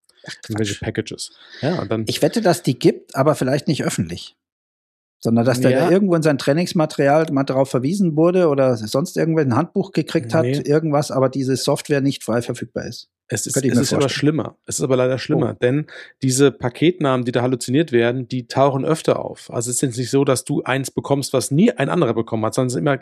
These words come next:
Speaker 2: ähnliche Paketnamen.
Speaker 1: Okay.
Speaker 2: Und es gibt sozusagen Angriffe, die das ausnutzen,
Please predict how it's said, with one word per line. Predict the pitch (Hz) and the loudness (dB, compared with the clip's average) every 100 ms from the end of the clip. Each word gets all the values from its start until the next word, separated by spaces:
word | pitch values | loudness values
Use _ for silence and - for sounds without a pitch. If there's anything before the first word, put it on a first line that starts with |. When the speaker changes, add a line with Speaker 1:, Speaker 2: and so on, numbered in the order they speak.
| - | -4
Speaker 2:
ähnliche | 131 117 107 | -2 -2 -4
Paketnamen. | 110 - 117 113 - 123 _ - - | -6 -6 -8 -10 -12 -16 _ -16 -8
Speaker 1:
Okay. | 107 104 127 | -6 -2 2
Speaker 2:
Und | 143 135 - _ _ _ | 2 0 -8 _ _ _
es | 123 - | -6 -2
gibt | 196 - | -2 -2
sozusagen | - 131 147 131 131 - | -6 -2 0 2 0 -2
Angriffe, | - 180 240 123 120 120 147 208 233 _ _ - | 0 2 2 2 0 2 2 2 -2 _ _ -4
die | 131 | 0
das | 135 - | 0 0
ausnutzen, | 208 - 127 120 - 196 | -2 0 -2 -2 -4 -6